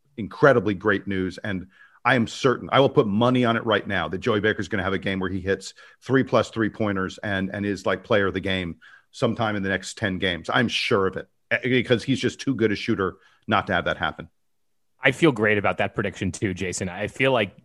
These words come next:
Speaker 2: Joey Baker's just got, you know, th-, there's just a little bit still missing for him to have that breakout. And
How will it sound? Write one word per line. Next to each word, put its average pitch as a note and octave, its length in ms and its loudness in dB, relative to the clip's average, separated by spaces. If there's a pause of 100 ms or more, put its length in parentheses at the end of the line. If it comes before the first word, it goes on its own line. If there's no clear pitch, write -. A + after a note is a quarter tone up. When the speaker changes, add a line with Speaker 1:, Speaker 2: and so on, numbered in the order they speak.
(180)
Speaker 2:
Joey A2 240 2
Baker's G2+ 340 -2
just - 200 -6
got, G2 220 -2 (100)
you - 220 -4
know, F#2+ 100 0
th-, F#2 100 -10 (200)
there's A2 240 -4
just - 180 -4
a A2 40 2
little B2 300 4
bit A2 260 0
still A2 280 2
missing F#2+ 420 2
for G#2 180 -2
him G2 180 0
to G#2 80 -8
have G2 300 -2
that F2+ 280 -4
breakout. G#2 600 0 (260)
And F#2+ 560 2